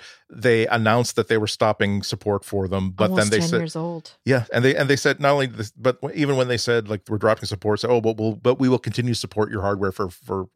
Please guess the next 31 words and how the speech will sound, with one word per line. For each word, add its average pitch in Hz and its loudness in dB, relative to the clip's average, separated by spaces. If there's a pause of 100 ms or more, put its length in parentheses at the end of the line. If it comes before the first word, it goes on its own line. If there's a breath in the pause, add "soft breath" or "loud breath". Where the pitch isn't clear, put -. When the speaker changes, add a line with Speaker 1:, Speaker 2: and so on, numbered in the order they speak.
(180)
Speaker 1:
like, 90 -4
four 104 -2
years," 92 0
and 110 -2
they 110 4
went, 101 0
like, 95 -4
five 98 -4
year, 92 -8
years 92 -8
or 90 -10
six - -14
years. - -12
So 85 -6 (640 loud breath)
it's, 139 -2
but 147 0
it's, 147 -4
it's 165 -2
still, 175 0 (160)
it, 139 -6 (260)
uh, 139 -4
again, 120 0
e-, 160 0
especially 185 -2
with 180 -2
the, 110 0
with - -8
the 113 -4
drop 101 -4
cam, 90 -4 (340 soft breath)
'cause 104 -2